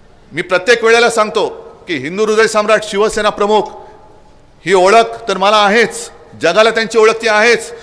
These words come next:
पण पहिल्यांदा मी मा-, जेव्हा हिंदू हृदय सम्राटांना पाहिलं, तेव्हा हि-, हिंदू हृदय सम्राट म्हणून नाही पाहिलं, माझे वडील म्हणून त्यांना मी पाहिलेलं आहे. आणि एक माझं पुत्र कर्तव्य म्हणून मी त्यांना सांगितलं होतं त्या शेवटच्या काळामध्ये,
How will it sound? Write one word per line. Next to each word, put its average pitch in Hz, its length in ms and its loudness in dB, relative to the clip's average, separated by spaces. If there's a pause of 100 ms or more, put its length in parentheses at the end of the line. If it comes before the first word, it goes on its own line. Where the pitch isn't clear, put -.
(140)
पण 190 100 -2
पहिल्यांदा 220 600 -2
मी 269 100 -6
मा-, 226 540 -8
जेव्हा 208 200 -4
हिंदू 208 200 -8
हृदय 220 220 -4
सम्राटांना 202 480 -4
पाहिलं, 185 300 -2
तेव्हा 190 240 -2
हि-, 143 260 -10
हिंदू 180 260 -6
हृदय 214 200 -2
सम्राट 214 360 -6
म्हणून 262 180 -8
नाही 285 120 -2
पाहिलं, 233 340 -2 (280)
माझे 175 240 -2
वडील 175 380 0
म्हणून 196 220 -4
त्यांना 170 240 -4
मी 156 100 -8
पाहिलेलं 110 420 -10
आहे. 78 100 -16 (1800)
आणि 143 160 -2
एक 220 160 -2
माझं 202 180 4
पुत्र 226 340 0
कर्तव्य 226 460 0
म्हणून 214 200 0
मी 214 80 -2
त्यांना 208 220 0
सांगितलं 208 380 -4
होतं 208 140 0
त्या 202 160 -2
शेवटच्या 202 380 -4
काळामध्ये, 185 580 -2